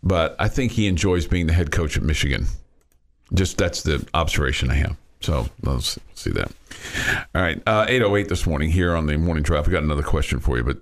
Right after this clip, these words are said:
it's, you're gonna, I think you're gonna expand on it just a little bit more. Um, than, than what we have time for right now.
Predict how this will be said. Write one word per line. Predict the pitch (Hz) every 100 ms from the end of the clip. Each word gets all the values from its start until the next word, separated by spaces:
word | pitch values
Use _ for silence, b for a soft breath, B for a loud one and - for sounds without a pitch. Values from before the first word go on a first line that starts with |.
| -
it's, | - - - -
you're | 90
gonna, | 87 73 -
I | -
think | 123 113
you're | 90
gonna | 87
expand | 67 - 85 76
on | 71
it | 67 64
just | 71 78 76
a |
little | 76 85 85
bit | 73 73
more. | 76 69 67 65 - B B B B
Um, | 87 82 80 73 67 69 - _ _ _ _ _ _ _ _ _ _ _ - -
than, | 107 95 85 78 76
than | 87 85
what | 80
we | -
have | 73 64
time | - 64
for | 64 67
right | 60 50
now. | - -